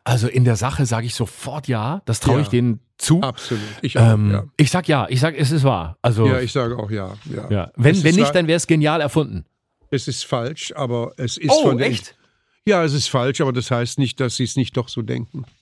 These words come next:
Speaker 1: Dann ist es aber eine sehr, ja, das ist aber, äh, eine sehr, eine sehr, äh, es ist sehr, es ist deshalb gut, weil es, weil es so nah an der Wirklichkeit ist
Speaker 2: Ja,
Speaker 1: und weil
Speaker 2: genau.
Speaker 1: wir beide geglaubt
Speaker 2: Ja.
Speaker 1: haben, dass es wahr ist.
Speaker 2: Um Landwirtschaft anzukurbeln.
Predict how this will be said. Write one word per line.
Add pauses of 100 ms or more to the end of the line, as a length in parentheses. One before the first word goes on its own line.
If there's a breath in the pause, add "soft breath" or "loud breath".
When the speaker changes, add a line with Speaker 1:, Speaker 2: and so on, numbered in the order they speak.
(160)
Speaker 1:
Dann
ist
es
aber
eine
sehr,
ja,
das
ist
aber,
äh,
eine
sehr,
eine
sehr,
äh, (100)
es
ist
sehr, (320)
es
ist
deshalb
gut,
weil
es,
weil
es
so
nah
an
der
Wirklichkeit
ist
Speaker 2:
Ja,
Speaker 1:
und
weil
Speaker 2:
genau.
Speaker 1:
wir
beide
geglaubt
Speaker 2:
Ja.
Speaker 1:
haben,
dass
es
wahr
ist. (1120)
Speaker 2:
Um
Landwirtschaft
anzukurbeln.